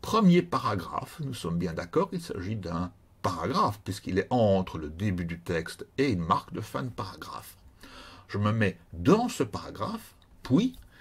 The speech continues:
j'active l'outil magique de mise en forme de style des paragraphes. Alors, cet outil, on va le trouver à différents endroits possibles.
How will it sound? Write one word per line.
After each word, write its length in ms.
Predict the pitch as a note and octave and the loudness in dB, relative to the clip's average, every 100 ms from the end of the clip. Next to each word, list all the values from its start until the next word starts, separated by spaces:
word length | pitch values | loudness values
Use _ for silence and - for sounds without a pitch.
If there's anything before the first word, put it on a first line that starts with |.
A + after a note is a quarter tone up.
| - - | -20 -2
j'active 960 | A2 F3+ - - G3 G#3+ A3 G#3+ F#3 - | 4 4 2 -2 -2 -2 -2 -2 -6 -6
l'outil 600 | A2 G#2+ D3+ G#3+ - A#2+ G#2+ | -2 2 4 2 -2 -6 -2
magique 680 | G#2 C3+ G#2+ G#2+ - - - - - G#2+ | -2 -2 -4 -6 -8 -18 -20 -20 -2 2
de 160 | B2+ | 4
mise 480 | G2 F#2 E3+ G#3+ C3+ | 2 0 2 2 0
en 140 | A2 F2+ | 0 -2
forme 540 | - C3+ C#3 C#3+ D3 - - | 2 2 2 -4 -8 -14 -8
de 100 | F#2+ | -4
style 800 | G#2+ - - - E3+ E3 E3 D#3+ - - | -4 -6 -10 0 6 6 4 0 -8 -14
des 300 | F#2+ A2+ A#2+ - _ | -2 0 0 -6 _
paragraphes. 640 | - F#2+ D#2 - - - - - - | -2 -2 -4 -12 -18 -20 -20 -20 -16
Alors, 220 | - - - - | -16 -16 -16 -4
cet 300 | - A3+ B2 | -2 0 0
outil, 420 | G2+ - D#3 - - - | 0 0 0 -2 -16 -8
on 80 | - | 2
va 120 | C3+ | 4
le 80 | C#3+ | 4
trouver 360 | - C#3+ A#3+ B3+ | 2 0 0 0
à 220 | - E3+ - | 0 -2 0
différents 680 | G#2+ E3+ E3+ E3 F3+ E3+ C3+ | 0 0 0 2 4 4 4
endroits 360 | A#2 G#2 C3+ | 0 0 -4
possibles. 540 | - G2+ - - - | -2 -4 -4 -14 -18